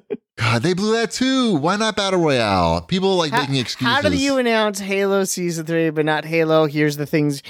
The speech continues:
Speaker 1: Here are the features you want. They're coming this year. Like Horde mode coming this year, or whatever, you know, whatever it is they're gonna, they need to
Speaker 2: Mm-hmm.
Speaker 1: add to it.
Speaker 2: covid really must have fucked up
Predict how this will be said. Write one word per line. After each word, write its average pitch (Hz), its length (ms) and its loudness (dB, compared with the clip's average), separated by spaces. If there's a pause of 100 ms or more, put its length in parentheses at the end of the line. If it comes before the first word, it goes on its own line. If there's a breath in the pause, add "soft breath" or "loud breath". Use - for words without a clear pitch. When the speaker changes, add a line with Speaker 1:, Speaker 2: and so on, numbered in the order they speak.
(140 loud breath)
Speaker 1:
Here 180 320 2
are 175 40 4
the 160 100 -4
features 147 460 -4
you 143 100 -4
want. 139 300 -4
They're 135 140 -2
coming 120 360 -4
this 113 180 -6
year. 107 200 -10 (580)
Like 139 180 0
Horde 175 300 2
mode 131 300 4
coming 151 280 2
this 143 200 0
year, 131 240 0
or 117 40 -2
whatever, 131 460 -2
you 135 120 -8
know, 120 140 -4
whatever 131 280 -4
it 113 60 -8
is 117 240 -8
they're 113 200 -8
gonna, 113 400 -6
they 131 140 -4
need 127 180 0
to - 60 -4
Speaker 2:
Mm-hmm. 120 100 -2
Speaker 1:
add 113 200 -2
to 107 180 -6
it. 107 160 -8 (600)
Speaker 2:
covid 151 400 2
really 104 300 4
must 85 280 0
have 85 100 0
fucked - 320 -4
up 80 220 -2